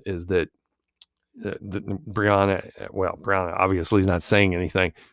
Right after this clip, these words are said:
but the story that's being brought forth by her boyfriend was that the guy that she was seeing prior to this, they were afraid that's who it was knocking on the door.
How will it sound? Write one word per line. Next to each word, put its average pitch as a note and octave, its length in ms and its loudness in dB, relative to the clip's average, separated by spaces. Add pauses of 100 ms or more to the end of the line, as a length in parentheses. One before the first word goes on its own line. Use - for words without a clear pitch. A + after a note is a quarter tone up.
(220)
but F#2+ 300 -2
the A2+ 120 -2
story A2 320 4
that's F#2 140 -2
being G2 300 2
brought F2 240 6
forth A2 440 -2
by F2+ 160 -6
her G#2 160 -2
boyfriend F#2+ 560 -2
was E2 240 -4 (280)
that F#2 240 0 (440)
the A2 160 0
guy G#2+ 240 6
that G2 140 2
she - 160 -4
was F#2 160 -4
seeing G2+ 340 -2
prior G#2+ 360 4
to F#2 100 -4
this, D#2 340 -8 (760)
they A2+ 140 4
were A#2 100 4
afraid G2 280 2
that's F2+ 280 0
who G2+ 160 -2
it - 80 -8
was - 480 -6
knocking F2+ 320 -2
on E2+ 140 -4
the E2 60 -10
door. E2+ 360 -6